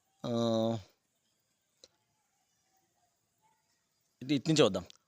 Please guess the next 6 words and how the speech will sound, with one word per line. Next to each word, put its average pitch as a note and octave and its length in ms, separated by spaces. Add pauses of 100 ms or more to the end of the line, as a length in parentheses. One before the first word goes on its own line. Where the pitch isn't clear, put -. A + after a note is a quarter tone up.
(120)
అర్థకం. C#3 440 (300)
అర్థకం E3 340
అంటే D3+ 180
ఏమవుతుందంటే C3 400
మనకు A#2+ 460 (260)
అర్థవంతమైన D#3 880